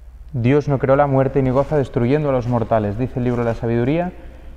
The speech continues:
y el Nuevo Testamento dice, "Dios no quiere la muerte del pecador", no lo dice también el Antiguo Testamento, perdón,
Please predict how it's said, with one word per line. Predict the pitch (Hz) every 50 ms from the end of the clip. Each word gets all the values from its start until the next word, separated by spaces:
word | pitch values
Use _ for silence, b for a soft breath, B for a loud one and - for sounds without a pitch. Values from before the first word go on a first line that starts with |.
| B - -
y | 135
el | 123
Nuevo | 127 143 147 143
Testamento | 147 139 - 143 135 139 143 135 139
dice, | 139 135 - - 147
"Dios | 127 135 160 165 -
no | 156 147 135
quiere | 113 151 139
la | 135 127 127
muerte | 131 131 123 - 135
del | 123 120 117
pecador", | 120 165 170 175 175 160 151 170 202 226 233 - - - - - - - - - - - - -
no | 139 123
lo | 117 117
dice | 127 123 131 139
también | - 127 123 123 123
el | 120 117
Antiguo | 113 123 120 117
Testamento, | 117 - - 120 113 110 107 113 110
perdón, | - 120 117 117 113 113